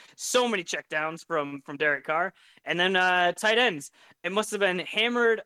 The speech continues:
over, uh, my head yesterday that it was tight ends day, which out of all these made-up holidays seems super extra made up that it was on a Sunday.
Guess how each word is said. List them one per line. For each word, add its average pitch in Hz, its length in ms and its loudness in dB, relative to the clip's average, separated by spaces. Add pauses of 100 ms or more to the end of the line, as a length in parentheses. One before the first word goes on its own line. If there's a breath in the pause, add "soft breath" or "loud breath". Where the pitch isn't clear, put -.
(180)
over, 226 540 0
uh, 190 200 2
my 175 160 0
head 175 500 -2
yesterday 165 400 0
that 151 100 2
it 147 100 -2
was 143 200 -6
tight 214 260 0
ends 202 240 0
day, 143 300 -2 (240 soft breath)
which 160 300 -6 (480)
out 180 120 0
of 170 80 -2
all 214 240 2
these 208 180 -4
made-up 180 240 0
holidays 170 440 0
seems 160 240 -10
super 196 340 -4
extra 170 300 -4
made 151 180 0
up 160 160 0
that 160 100 -2
it 151 40 0
was 151 120 -4
on 180 140 0
a 160 60 -2
Sunday. 165 460 0